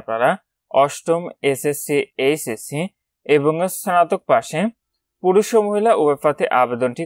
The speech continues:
করতে পারবেন। তো এই নিয়োগেও স্বাস্থ্য সহকারী পদ রয়েছে, যেটিতে পদের সংখ্যা রয়েছে সাতানব্বইটি। এই পদে আবেদনের ক্ষেত্রে আপনাদের শিক্ষাগত যোগ্যতা লাগবে। কোনো শিক্ষিত বোর্ড হতে উচ্চ মাধ্যমিক সার্টিফিকেট বা সমমান পরীক্ষা উত্তীর্ণ, এইচএসসি বা সমমান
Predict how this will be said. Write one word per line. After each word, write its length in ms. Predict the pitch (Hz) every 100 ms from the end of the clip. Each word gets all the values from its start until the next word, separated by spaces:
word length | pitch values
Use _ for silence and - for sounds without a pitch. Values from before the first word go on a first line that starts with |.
| -
করতে 240 | 139 131 113
পারবেন। 200 | 113 110 127
তো 40 | 151
এই 60 | 160
নিয়োগেও 280 | 170 185 220
স্বাস্থ্য 280 | 220 175 - 170
সহকারী 320 | 185 175 165 -
পদ 120 | 160 156
রয়েছে, 180 | 160 156 185
যেটিতে 240 | 147 151 -
পদের 200 | 135 131
সংখ্যা 220 | 147 127 127
রয়েছে 200 | 113 127
সাতানব্বইটি। 640 | 135 120 113 110 110 110 156 226 _ _ _ _ _ _
এই 120 | 160 165
পদে 180 | 190 180 180
আবেদনের 340 | 180 196 202
ক্ষেত্রে 260 | - 214 220 208
আপনাদের 260 | 180 185 185
শিক্ষাগত 360 | 196 - 170 165 147
যোগ্যতা 280 | 131 131 156 147
লাগবে। 200 | 139 175
কোনো 120 | 151 139 -
শিক্ষিত 280 | 143 147 165 151
বোর্ড 140 | 165 160
হতে 140 | 165 170
উচ্চ 140 | - 143
মাধ্যমিক 300 | 139 131 139 -
সার্টিফিকেট 560 | 143 120 120 - 143 180 143
বা 80 | 123 -
সমমান 340 | 127 120 123 120
পরীক্ষা 280 | 127 117 - -
উত্তীর্ণ, 340 | 117 - - 147 208 _ _ _ _
এইচএসসি 480 | - 175 196 151 - 123
বা 60 | 135 -
সমমান 320 | 151 156